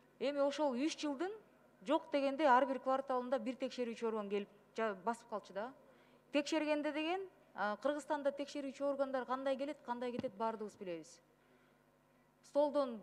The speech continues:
ошол чөнтөгүнөн кто пониже по рангу, тот раскошеливается и за всё это платит. Аягында могун расходтордун баары, сиз айтасыз, коррупцияга каршы болот. Аягында бунун баары О Н С деле болуп калат. Азыр О Н С да ошондой болуп калды.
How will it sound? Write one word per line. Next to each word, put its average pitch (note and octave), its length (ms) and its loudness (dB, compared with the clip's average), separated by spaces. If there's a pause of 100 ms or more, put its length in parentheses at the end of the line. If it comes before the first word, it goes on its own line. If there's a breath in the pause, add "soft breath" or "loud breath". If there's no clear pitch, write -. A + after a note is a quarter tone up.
ошол B3 440 4
чөнтөгүнөн C#4+ 680 4
кто D4 220 2
пониже C4+ 460 0
по C4 180 2
рангу, B3 500 4 (360)
тот C#4 200 2
раскошеливается A#3 1000 -2 (220)
и A3 60 -10
за G#3+ 120 -2
всё C4 160 -8
это A3+ 160 -6
платит. E3+ 380 -6 (580 loud breath)
Аягында C#4+ 500 8
могун C4+ 460 6
расходтордун C4+ 680 4
баары, C#4 260 8
сиз C4+ 160 -4
айтасыз, B3+ 520 2
коррупцияга A#3 480 2
каршы A#3 280 0
болот. F3+ 180 0 (320 loud breath)
Аягында C#4 460 6
бунун C#4 280 -2
баары C#4+ 220 6
О B3+ 140 4
Н C4 80 2
С B3+ 140 4
деле B3+ 220 -2
болуп C4 160 0
калат. A#3 180 -2
Азыр A3 200 0
О C4 80 4
Н C#4+ 80 0
С D#4 140 0
да C#4 100 -2
ошондой A3+ 300 -6
болуп F#3+ 140 -8
калды. E3 300 -8